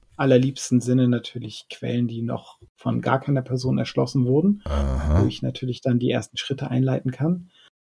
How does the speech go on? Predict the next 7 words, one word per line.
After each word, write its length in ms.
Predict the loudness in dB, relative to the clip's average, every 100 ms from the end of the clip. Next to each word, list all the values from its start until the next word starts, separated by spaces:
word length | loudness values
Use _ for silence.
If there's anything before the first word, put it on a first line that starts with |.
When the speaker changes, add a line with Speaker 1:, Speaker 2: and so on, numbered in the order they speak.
| _ _
Speaker 1:
Ähm, 800 | 2 4 4 4 2 2 0 -2 -4
und 540 | 0 2 2 0 -2
da 380 | -4 -2 -4 -2
wollte 300 | -4 -2 -4
ich 260 | -4 -4 -2
mich, 440 | -4 -4 -10 -6
äh, 280 | -4 -4